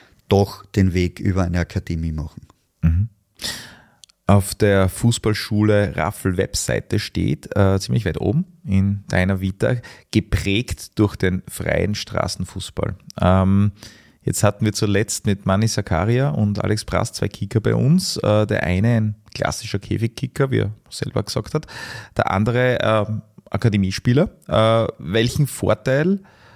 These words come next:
Speaker 2: haben deiner, äh, Ansicht nach AkademiespielerInnen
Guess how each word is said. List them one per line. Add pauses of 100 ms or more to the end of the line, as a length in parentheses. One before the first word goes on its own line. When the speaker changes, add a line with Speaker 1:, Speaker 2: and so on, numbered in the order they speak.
(120)
Speaker 2:
haben
deiner, (100)
äh,
Ansicht
nach
AkademiespielerInnen